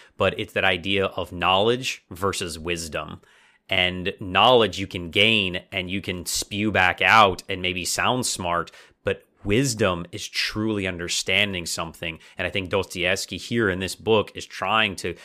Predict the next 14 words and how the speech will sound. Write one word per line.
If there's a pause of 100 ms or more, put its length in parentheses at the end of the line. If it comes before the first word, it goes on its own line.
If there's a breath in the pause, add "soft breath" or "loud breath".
(340 loud breath)
get
you
to
think
beyond
just
what
you've
learned
thus
far
in
the
book